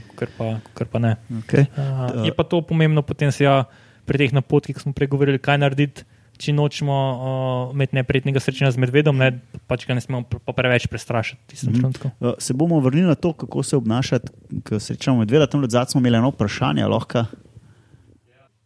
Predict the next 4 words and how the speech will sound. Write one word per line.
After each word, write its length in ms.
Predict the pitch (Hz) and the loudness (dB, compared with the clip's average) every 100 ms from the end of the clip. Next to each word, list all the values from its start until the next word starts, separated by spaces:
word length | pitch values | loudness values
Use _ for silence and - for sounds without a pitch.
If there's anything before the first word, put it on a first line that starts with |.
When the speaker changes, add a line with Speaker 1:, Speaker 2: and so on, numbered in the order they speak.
| _ _ _ _ _ _ _ _ _ _ _ _ _ _ _ _ _ _ | _ _ _ _ _ _ _ _ _ _ _ _ _ _ _ _ _ _
Speaker 2:
Ehm, 340 | 139 131 113 110 117 _ _ | -4 0 0 0 -4 _ _
vprašanje 600 | - - 120 151 151 160 | -4 0 2 4 4 4
je 100 | 147 | 4
bilo, 400 | 120 135 156 - | 4 4 2 0